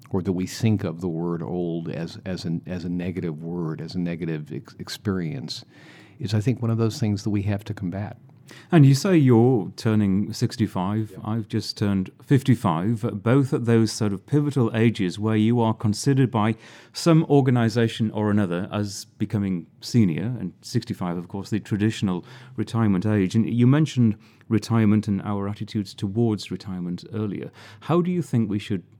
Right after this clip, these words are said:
Speaker 2: change? I-, is retirement something of, of the past? The,
Speaker 1: Yeah, well,
Speaker 2: the whole
Speaker 1: I,
Speaker 2: concept of, uh, of just stopping everything?
Speaker 1: I, I, I sometimes call it the R word, um, uh, but believing that it's, that it's a, a negative notion. And frankly, look up,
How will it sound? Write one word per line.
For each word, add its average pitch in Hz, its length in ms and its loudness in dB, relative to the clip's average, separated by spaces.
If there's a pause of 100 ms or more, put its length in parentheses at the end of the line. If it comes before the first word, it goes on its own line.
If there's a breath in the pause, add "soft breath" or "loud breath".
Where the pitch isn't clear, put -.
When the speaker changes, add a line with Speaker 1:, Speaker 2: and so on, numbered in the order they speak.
(120)
Speaker 2:
change? 85 640 -6
I-, 90 160 -10
is 127 300 -2
retirement 113 520 2
something 104 460 -2
of, 92 240 -8
of 98 120 -6
the 95 80 -6
past? - 460 -10
The, 110 80 2
Speaker 1:
Yeah, 104 40 4
well, 90 200 2
Speaker 2:
the 107 60 4
whole 113 140 4
Speaker 1:
I, - 40 0
Speaker 2:
concept 113 580 0
of, 101 300 -2
uh, 107 40 -8 (160)
of 95 80 -6
just - 240 -4
stopping 113 480 -4
everything? 123 440 -4 (180)
Speaker 1:
I, 101 100 0
I, 107 360 0
I 117 100 6
sometimes 110 420 2
call 107 220 0
it 95 100 -4
the 107 160 2
R 110 260 6
word, 82 560 0 (160)
um, 87 540 -4
uh, 85 240 -6
but 120 300 0
believing 104 420 4
that 85 100 -2
it's, - 420 -6
that 95 100 0
it's - 280 -6
a, 98 380 -8
a 101 80 -2
negative 98 800 2
notion. 95 380 0
And 90 120 -4
frankly, 101 320 -2
look 104 280 0
up, - 140 -4